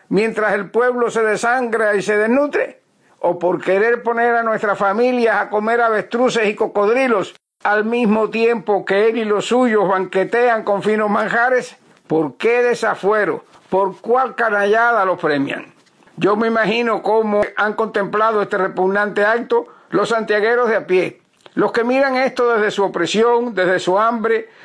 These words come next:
desde su miseria y sus humillaciones. Y entiendo muy bien cómo se sienten.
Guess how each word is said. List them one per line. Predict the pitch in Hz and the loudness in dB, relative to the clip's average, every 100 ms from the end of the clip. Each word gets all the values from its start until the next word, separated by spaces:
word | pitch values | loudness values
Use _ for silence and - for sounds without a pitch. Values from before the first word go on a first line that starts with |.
| - | -4
desde | 208 247 240 | 0 2 2
su | 240 | 0
miseria | 240 233 226 254 262 269 254 | 0 0 2 2 2 2 2
y | |
sus | 226 220 | 2 2
humillaciones. | 208 185 175 160 156 170 151 - - _ _ - | 2 0 0 0 0 0 0 -6 -14 _ _ -4
Y | 143 160 | 0 2
entiendo | 160 202 202 220 214 208 | 0 2 2 2 0 0
muy | 202 202 | 0 0
bien | 190 202 208 196 | 0 2 2 0
cómo | 180 180 180 165 | 0 0 0 -2
se | 170 | -2
sienten. | - 147 - - 117 | -2 -4 -6 -12 -16